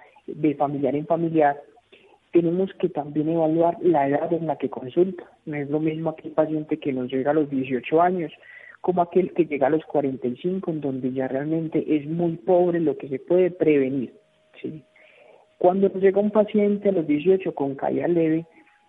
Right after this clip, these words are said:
el tratamiento va a centrarse en la prevención de la caída del pelo. Ya después, cuando tengamos una prevención que sea más o menos hasta los cincuenta años,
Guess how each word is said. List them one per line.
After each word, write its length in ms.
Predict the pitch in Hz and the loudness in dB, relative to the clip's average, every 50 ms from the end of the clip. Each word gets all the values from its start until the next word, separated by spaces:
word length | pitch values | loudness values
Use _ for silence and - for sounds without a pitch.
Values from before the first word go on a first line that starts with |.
| _ _ | _ _
el 180 | 151 156 156 - | -4 -4 -2 0
tratamiento 840 | - 160 156 - 147 151 160 160 156 147 151 151 - 170 175 180 | 2 2 2 2 0 0 0 -2 -2 -2 -2 0 2 4 4 6
va 280 | 175 170 165 175 180 170 - - _ _ _ - | 6 6 4 4 0 -2 -6 -14 _ _ _ -6
a 320 | 165 165 160 156 147 - - _ _ - - | -6 -4 -4 -6 -8 -10 -14 _ _ -8 -6
centrarse 680 | 170 151 147 143 139 - - 170 180 190 190 190 - | -4 -4 -4 -6 -6 -2 0 2 2 2 0 0 -2
en 140 | 190 175 165 | -2 2 2
la 160 | 156 139 - - - | 2 2 2 0 -2
prevención 720 | - 160 156 151 151 147 147 147 143 - 160 180 190 196 196 | 2 4 4 4 4 0 -4 -8 -6 -2 0 0 0 2 2
de 100 | 185 165 | 2 2
la 160 | 156 143 131 | 2 2 0
caída 440 | - - 139 135 139 139 143 147 147 | -2 -4 -2 0 0 2 2 2 2
del 200 | 147 143 143 139 | 2 0 -2 0
pelo. 280 | - 175 165 147 - - - - _ _ _ _ _ _ _ _ _ _ _ _ _ - 156 | 2 2 4 2 0 -4 -10 -18 _ _ _ _ _ _ _ _ _ _ _ _ _ -14 -4
Ya 200 | 156 156 135 131 | -2 0 2 2
después, 500 | 143 165 170 - - - 190 190 175 - - | 2 2 0 0 0 2 4 4 4 2 -2
cuando 260 | - 151 143 139 131 | -8 -6 -4 -6 -4
tengamos 420 | 139 139 139 135 135 139 139 156 | -4 -4 -4 -4 -4 -4 -4 -2
una 180 | 175 180 175 175 | -2 -2 -2 -2
prevención 720 | 175 175 156 151 143 139 135 139 - 180 175 160 147 135 139 | 0 2 2 2 2 2 -2 -2 0 0 0 0 0 -4 -4
que 200 | - 160 147 143 - | -4 -2 -2 0 0
sea 220 | 156 151 143 143 | 2 2 2 2
más 400 | 147 151 160 170 180 180 175 - | 0 0 2 2 2 0 0 0
o 80 | 185 180 | 0 0
menos 400 | 180 175 175 180 180 170 160 160 | 2 2 2 2 0 0 0 -2
hasta 240 | 147 139 - 151 | -2 -2 -2 -2
los 180 | 147 147 147 143 | 0 0 0 0
cincuenta 600 | 143 156 147 143 - 147 143 139 139 - 170 170 | -2 -6 -6 -4 -4 -4 -4 -2 2 2 4 4
años, 300 | 165 165 160 160 160 165 | 4 2 0 -4 -6 -6